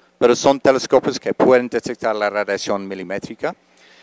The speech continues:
Y aquí, con la conexión de los, ah, ah, ah, al menos estos tres telescopios, uno en Nuevo México, en Pytown, otro en Mauna Kea, en, en las Islas Hawaianas, y el G T M aquí en México,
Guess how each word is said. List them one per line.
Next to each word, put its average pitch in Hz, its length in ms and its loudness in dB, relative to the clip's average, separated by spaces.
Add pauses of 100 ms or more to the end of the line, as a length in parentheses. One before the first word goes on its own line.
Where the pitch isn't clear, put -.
(300)
Y 143 140 4
aquí, 160 500 0
con 135 180 2
la 123 120 4
conexión 147 600 -2
de 123 140 4
los, 104 320 -4
ah, 90 640 2
ah, 85 500 -8 (240)
ah, 87 300 -10
al 113 160 0
menos 120 480 0
estos 123 340 -2
tres - 440 2 (640)
telescopios, 113 720 2
uno 131 260 4
en 104 220 -4
Nuevo 104 260 4
México, 120 480 2
en 95 100 -4
Pytown, 127 560 -2
otro 117 280 2
en 101 80 -4
Mauna 98 200 -2
Kea, 127 360 -2
en, 98 160 -12
en 95 160 -10
las 90 200 -8
Islas 107 320 -6
Hawaianas, 104 640 -2 (300)
y - 80 -4
el 98 140 2
G 120 200 -2
T 120 140 2
M 104 160 -4
aquí 101 240 -10
en 95 120 -8
México, 120 520 -2